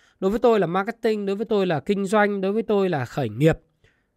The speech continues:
đối với tôi là đầu tư, đối với tôi là vị vĩ mô, đối với tôi về chính trị, thí dụ vậy. Khi gửi cho người ta thì người ta sẽ cảm thấy là mình vẫn trong cái vòng tròn kết nối năm, năm mươi, một trăm này.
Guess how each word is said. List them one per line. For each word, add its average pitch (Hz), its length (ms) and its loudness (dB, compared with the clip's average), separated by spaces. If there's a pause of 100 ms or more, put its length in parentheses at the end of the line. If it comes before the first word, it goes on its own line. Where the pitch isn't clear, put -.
(1400)
đối 185 140 6
với 214 100 2
tôi 226 160 6
là 175 120 2
đầu 156 240 0
tư, 214 420 6
đối 190 160 0
với 220 100 -2
tôi 208 220 2
là 151 100 0
vị 156 260 -4
vĩ 277 160 -8
mô, 254 380 4 (160)
đối 196 140 -2
với - 20 -2
tôi 220 140 -2
về 208 100 -2
chính 185 240 -2
trị, 220 280 -4
thí 254 120 -8
dụ - 140 -10
vậy. 202 180 -12 (120)
Khi 240 140 -6
gửi 185 260 4
cho 180 80 -4
người 196 120 -4
ta 208 260 -4
thì 175 160 -12
người 156 120 -10
ta 185 160 -8
sẽ 185 120 -14
cảm 131 220 -10
thấy 127 160 -10
là 180 120 -10
mình 147 320 -10
vẫn 233 320 -16
trong 262 260 -4
cái 247 100 -10
vòng 170 160 -8
tròn 143 180 -10
kết 202 200 -8
nối 160 200 -6
năm, 202 300 -6
năm 196 120 -6
mươi, 196 160 -4
một 143 160 -10
trăm 170 220 -6
này. 127 140 -16